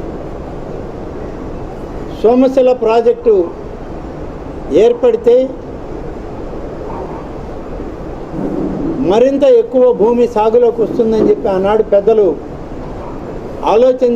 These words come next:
చేసి మొదలు పెడితే, పంతొమ్మిది వందల ఎనభై మూడు వచ్చే సమయానికి తెలుగుదేశం ప్రభుత్వం అధికారంలోకి రావడం, డాక్టర్ ఎన్టీ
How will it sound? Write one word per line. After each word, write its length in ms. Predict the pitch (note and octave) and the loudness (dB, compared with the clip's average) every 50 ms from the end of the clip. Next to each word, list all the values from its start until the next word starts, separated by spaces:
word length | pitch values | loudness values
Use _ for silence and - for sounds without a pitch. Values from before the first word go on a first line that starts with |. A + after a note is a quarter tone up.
| A3 | 4
చేసి 300 | A3+ A3+ A3 - B3 A#3+ B3 A#3+ G#3+ G3+ | 4 4 4 4 2 4 4 4 4 4
మొదలు 220 | G3+ G#3+ A#3 A3+ G#3+ | 4 6 6 6 4
పెడితే, 300 | A3 G3 G3 A3+ A#3 B3 C4+ B3+ A#3+ - - - - - - - - - - D4 C#4+ C#4+ - - - - - - - - - - - - - - - - - - - - - - - - - - - - - - - - - D#3+ | 4 2 4 4 4 4 4 2 -4 -8 -12 -12 -12 -12 -12 -12 -10 -10 -8 -6 -6 -6 -6 -8 -8 -10 -10 -10 -12 -12 -12 -12 -12 -12 -12 -10 -10 -10 -10 -10 -12 -12 -12 -12 -12 -12 -12 -10 -10 -10 -10 -10 -10 -8 -2 0
పంతొమ్మిది 500 | F3 G#3+ A#3+ A#3+ C4 C4 B3+ B3+ B3 B3 B3 | 2 4 4 6 6 6 6 6 6 6 4
వందల 280 | A#3+ A#3+ A#3+ A#3+ A#3+ A#3 G#3+ G3+ G#3 | 4 4 4 6 6 6 4 4 2
ఎనభై 280 | A3 A#3 A#3+ A#3+ B3+ B3 A3+ A3 | 2 4 4 6 6 4 4 4
మూడు 200 | A#3 C4+ B3 C4 A#3+ | 2 4 4 6 4
వచ్చే 220 | A3 A3+ - B3 A3+ - | 4 4 4 2 2 4
సమయానికి 560 | A3 A3 A3 A3 A3 A3 G#3+ G#3 F#3+ - G#3+ G3 E3+ D#3+ E3+ - - - - - - - - - - - - - - - - - - - - - - - - - - - - | 2 0 0 0 0 2 0 0 2 4 4 4 4 2 0 -6 -10 -10 -10 -10 -10 -8 -6 -6 -4 -4 -4 -6 -8 -10 -10 -12 -12 -12 -12 -12 -10 -10 -10 -10 -6 2 2
తెలుగుదేశం 580 | G3+ A#3 B3+ C4 B3+ B3+ B3+ A#3+ A#3+ B3+ A#3 G#3 F3+ | 4 4 6 4 6 6 6 6 4 2 0 0 2
ప్రభుత్వం 420 | G#3+ G#3 G#3 G3+ A3+ A3 - A3 G#3 F#3+ | 2 2 4 4 2 2 2 0 2 2
అధికారంలోకి 720 | F3+ - - - A#3 A3+ A3+ A3+ A3 G#3+ G#3+ A3 F#3 F#3+ F#3+ F#3+ | 0 0 2 2 4 4 4 4 4 4 4 4 4 4 2 4
రావడం, 340 | G3 G#3+ A3 A3+ B3 C4 C4+ - - - - - - - - - - - - - - - - - - - - - - - - - - - - - - - - - - - - - - - - - - - - - - - - - - - - - - - - - - - - - - - - - - - - - G3 | 4 4 4 4 4 2 0 -4 -10 -12 -12 -12 -12 -12 -12 -12 -12 -12 -12 -12 -12 -12 -12 -12 -10 -10 -10 -10 -10 -10 -10 -10 -12 -12 -12 -12 -12 -12 -12 -10 -10 -10 -10 -8 -8 -10 -10 -10 -10 -10 -10 -10 -10 -10 -10 -10 -10 -10 -10 -10 -10 -10 -10 -10 -10 -10 -10 -10 -10 -10 -12 -10 -10 -10 -4 0 0
డాక్టర్ 340 | G#3+ A3+ A3 - A#3 A3 G#3 G3+ | 0 0 2 2 4 4 4 4
ఎన్టీ 220 | A3 A#3+ A#3+ C4 | 2 2 4 4